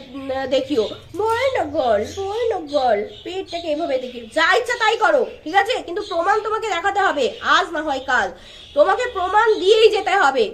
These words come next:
YouTube-এ, না হলে YouTube-এ তুমি টিকতে পারবে না। এত লাখ টাকা নিয়ে, আহ, হজম করে গেছো এবং, আহ, মানুষ বিশ্বাস করে, তুমি কি মনে ভাবো সবাই তোমার মতো বড়লোক,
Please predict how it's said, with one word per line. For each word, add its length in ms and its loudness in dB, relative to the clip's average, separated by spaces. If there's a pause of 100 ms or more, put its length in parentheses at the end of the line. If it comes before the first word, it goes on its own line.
YouTube-এ, 400 -4
না 140 0
হলে 160 0
YouTube-এ 440 0
তুমি 180 0
টিকতে 360 -4
পারবে 300 2
না। 200 -6 (340)
এত 180 -4
লাখ 280 0
টাকা 200 -2
নিয়ে, 320 2
আহ, 1080 -2
হজম 380 -4
করে 220 0
গেছো 400 0 (300)
এবং, 360 2 (280)
আহ, 340 2
মানুষ 460 -2
বিশ্বাস 420 -2
করে, 280 0 (260)
তুমি 160 2
কি 100 4
মনে 240 0
ভাবো 220 0 (160)
সবাই 280 0
তোমার 240 -2
মতো 200 0
বড়লোক, 440 4